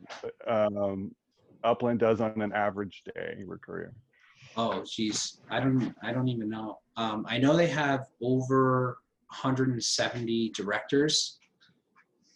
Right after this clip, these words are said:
Speaker 2: Um, and some of the directors, so directors is a million upex, which is a thousand U S dollars. And, um,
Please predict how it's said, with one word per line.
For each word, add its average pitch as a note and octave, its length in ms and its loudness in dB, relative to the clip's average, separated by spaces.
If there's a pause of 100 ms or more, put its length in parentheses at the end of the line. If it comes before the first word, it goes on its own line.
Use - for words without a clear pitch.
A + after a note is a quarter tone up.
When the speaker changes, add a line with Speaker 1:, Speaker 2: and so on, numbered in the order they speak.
(600)
Speaker 2:
Um, G#2 580 -4 (100)
and G#2 320 -2
some C#3 260 6
of C3+ 60 6
the B2+ 100 4
directors, A#2 500 2
so B2 120 0
directors A#2+ 460 0
is A2 200 -6
a G#2+ 40 -2
million A2 320 -2
upex, G#2 460 -6
which - 180 -6
is - 600 -4
a G2 40 -6 (100)
thousand G2+ 440 -6 (140)
U G#2 160 -4
S F#2 140 -4
dollars. G2 720 -10 (160)
And, G2 400 -4
um, F#2+ 480 -8